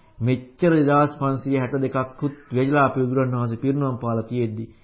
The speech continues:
තවත් මේ ධර්මයේ තියෙනවනේ කියලා. පොඩ්ඩක් හරි මේ ධර්මයේ ඇහෙනවනේ කියලා. ඒකයි පුදුමේ. නැතුව මේ දෘෂ්ටි මතවාද තියෙන එක නෙමෙයි. ඉතින් ඒ නිසා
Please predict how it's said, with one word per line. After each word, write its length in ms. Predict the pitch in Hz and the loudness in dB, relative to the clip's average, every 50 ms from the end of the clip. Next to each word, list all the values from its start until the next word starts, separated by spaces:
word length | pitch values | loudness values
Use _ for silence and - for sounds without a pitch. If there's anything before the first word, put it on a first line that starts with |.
| - _ _ _ | -20 _ _ _
තවත් 340 | - 117 117 135 147 147 - | -6 -4 -2 0 -2 -2 -2
මේ 160 | 139 131 127 | -4 -4 -4
ධර්මයේ 420 | 113 110 113 123 139 139 135 127 120 | -2 -2 -2 -2 -2 -4 -4 -4 -4
තියෙනවනේ 520 | 123 - 139 180 220 240 208 165 131 120 117 | -4 -2 0 2 2 2 0 -2 -4 -4 -6
කියලා. 320 | 123 117 117 113 - - _ _ _ _ _ _ _ _ _ _ _ _ _ - | -8 -10 -12 -12 -14 -18 _ _ _ _ _ _ _ _ _ _ _ _ _ 2
පොඩ්ඩක් 440 | 131 147 151 151 165 214 214 214 - | 4 4 4 4 4 2 2 2 0
හරි 160 | 208 208 190 | 0 2 2
මේ 120 | 190 185 160 | 2 2 2
ධර්මයේ 360 | 160 160 165 180 180 170 156 | 0 0 0 0 0 0 0
ඇහෙනවනේ 500 | 151 165 208 254 269 220 175 143 135 127 | 0 0 0 0 0 0 -2 -2 -2 -4
කියලා. 280 | 113 117 113 113 - - _ _ - _ | -4 -4 -4 -6 -8 -14 _ _ -14 _
ඒකයි 400 | - 127 143 147 147 156 143 139 | 0 0 0 0 0 -2 -2 -2
පුදුමේ. 460 | 131 - 147 151 175 165 143 143 - - - - - - - - - - _ _ _ _ - | -2 -4 -4 -2 -2 -2 -4 -6 -12 -18 -20 -20 -20 -20 -20 -20 -20 -20 _ _ _ _ -8
නැතුව 240 | - 120 120 139 131 | -6 -4 0 0 0
මේ 280 | 127 127 120 120 120 131 | 0 0 0 0 0 0
දෘෂ්ටි 300 | 123 123 117 120 - 143 | -2 -4 -6 -4 -4 -6
මතවාද 340 | 127 123 120 120 123 120 113 | -4 -4 -2 -2 -2 -2 -2
තියෙන 180 | 117 120 117 | -2 -4 -4
එක 100 | 117 110 | -4 -4
නෙමෙයි. 280 | 113 110 110 107 107 110 - - - - _ _ _ _ - - - - - - - _ | -4 -4 -6 -6 -8 -12 -16 -20 -20 -20 _ _ _ _ -20 -20 -20 -20 -20 -20 -14 _
ඉතින් 240 | - 135 127 135 127 | -6 -4 -2 -2 -2
ඒ 160 | 123 123 123 | -2 -2 -4
නිසා 340 | 127 123 110 120 117 117 | -4 -4 -6 -6 -6 -6